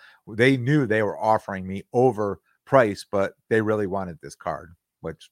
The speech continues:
just worked out for me. Uh, the second deal, I actually had two, two decent deals this week. And the second deal, um, I traded a Joe Burrow, uh, Panini Black patch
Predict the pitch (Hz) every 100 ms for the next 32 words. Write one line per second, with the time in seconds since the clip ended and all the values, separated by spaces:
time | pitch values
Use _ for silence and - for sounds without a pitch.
0 | _ _ _ 92 - 78 - 53 - -
1 | 65 58 87 _ _ - - - _ _
2 | _ _ - 131 117 127 - 220 240 160
3 | 127 110 110 135 147 - 139 110 - 123
4 | 120 131 - 147 123 127 - 98 101 101
5 | 98 101 - 101 87 98 98 - 147 147
6 | 175 - 120 110 104 101 _ _ _ _
7 | 104 98 95 92 - 104 - 120 117 113
8 | 104 98 95 87 117 127 107 104 104 101
9 | 101 98 90 _ _ _ - 92 92 -
10 | 120 127 131 120 101 98 90 _ - 101
11 | 101 101